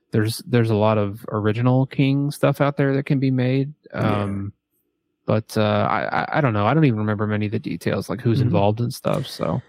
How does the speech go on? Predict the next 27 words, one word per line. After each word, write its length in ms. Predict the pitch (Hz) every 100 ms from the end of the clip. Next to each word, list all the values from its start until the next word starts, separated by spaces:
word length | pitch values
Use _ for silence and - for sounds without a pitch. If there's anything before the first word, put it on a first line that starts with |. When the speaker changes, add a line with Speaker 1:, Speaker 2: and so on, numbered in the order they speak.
| _ _
Speaker 2:
Yeah, 440 | - 165 185 185 190
it's, 380 | - 190 175 -
um, 720 | 180 165 160 156 147 139 139 - -
Gary, 920 | - 170 170 170 170 165 160 156 151 - _ -
uh, 720 | 156 135 131 127 120 117 58 - - - 50 - 50 - 175 -
Doman? 600 | 139 165 214 254 254 254
I'm, 340 | - 233 247
I'm 240 | - 208 214
not 180 | 220 214
sure, 140 | 214
but 200 | 185 170
one 160 | 165 185
of 80 | 165
the, 100 | 143
one 160 | 151 156
of 100 | 135
the 140 | 131
producers 480 | - 135 131 127 120
of 140 | 117
It. 380 | 120 135 131 - _ - - - _ -
Um, 80 | - 131 127 123 127 - 113
Speaker 1:
Mm-hmm. 180 | 98 98 _ _ _ _
Speaker 2:
so, 400 | - 147 139 139 -
I 60 | 196
mean, 360 | 214 190 - - _ _ _ _ _ _ _
we'll 640 | 113 101 73 87 180 190 196
see. 580 | - - 175 208 247